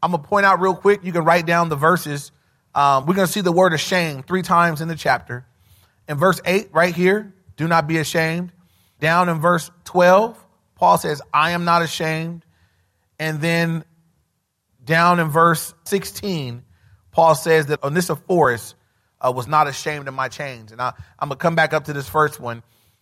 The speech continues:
Paul tells Timothy, "Therefore, because God didn't give you the fear, don't be ashamed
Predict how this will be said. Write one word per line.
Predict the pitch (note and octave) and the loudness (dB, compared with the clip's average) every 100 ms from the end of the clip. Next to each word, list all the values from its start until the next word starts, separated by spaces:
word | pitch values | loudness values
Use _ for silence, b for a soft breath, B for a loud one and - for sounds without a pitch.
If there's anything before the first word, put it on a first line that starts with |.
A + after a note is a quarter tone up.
| _ - | _ 0
Paul | F#3 G3 | 2 4
tells | F#3+ E3 | 2 0
Timothy, | G3 F3+ D3+ | -2 -8 -8
"Therefore, | C#3 F#3+ A#3 E3 C#3+ | -4 0 -2 -2 -8
because | C#3 E3 D3 | -6 -8 -2
God | E3+ G3 | 2 2
didn't | F#3 F3 | 0 -6
give | F3 | -10
you | F3 | -12
the | D#3 | -12
fear, | D#3+ D3+ C#3+ | -10 -10 -8
don't | B2+ E3+ G3+ - B2 | -2 -2 -4 -12 -14
be | D3 F3 | -8 -6
ashamed | D#3+ - D#3 C#3 A2+ G2+ G2 | -8 -10 -10 -10 -12 -16 -20